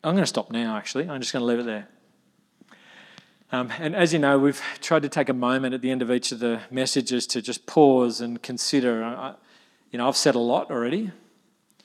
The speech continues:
um, about leaving God out of your plans and how James would say it's evil.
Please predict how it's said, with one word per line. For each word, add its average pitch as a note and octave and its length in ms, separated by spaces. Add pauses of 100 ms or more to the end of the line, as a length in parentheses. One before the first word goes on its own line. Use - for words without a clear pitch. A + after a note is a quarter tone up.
(400)
um, A2 460 (1000)
about B2+ 220
leaving B2+ 240
God B2 180
out B2 80
of A#2+ 60
your A#2+ 100
plans G3 760 (1300)
and A2+ 80
how A#2 120
James B2 400
would A2 100
say A2+ 220
it's - 120
evil. C3 380